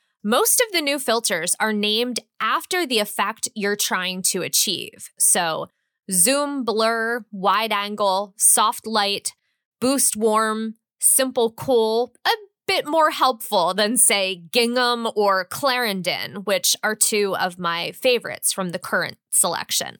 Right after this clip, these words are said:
Also included in the update, Instagram is testing a create your own sticker feature, letting users pull imagery from their own photos and videos to create stickers for their reels and stories.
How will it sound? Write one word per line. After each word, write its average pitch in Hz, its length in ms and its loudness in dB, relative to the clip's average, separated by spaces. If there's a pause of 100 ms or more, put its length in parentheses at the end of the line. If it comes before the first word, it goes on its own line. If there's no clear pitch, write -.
(880)
Also 262 400 2
included 214 580 -2
in 202 220 -4
the 196 80 -2
update, 147 460 -6 (200)
Instagram 330 640 -2
is 262 160 2
testing 302 560 -2
a 226 140 0
create 247 580 -4
your 240 300 -2
own 226 360 0
sticker - 720 -2
feature, 185 540 -4 (200)
letting 226 320 0
users 214 400 0
pull 302 440 0
imagery 220 400 0
from 208 220 -6
their 180 180 -4
own 196 240 -2
photos 233 640 0
and 190 200 -4
videos 185 600 -2 (320)
to 254 220 0
create 247 520 -4
stickers - 720 0
for 202 220 0
their 214 240 0
reels 240 640 0
and 180 380 -4
stories. - 800 -2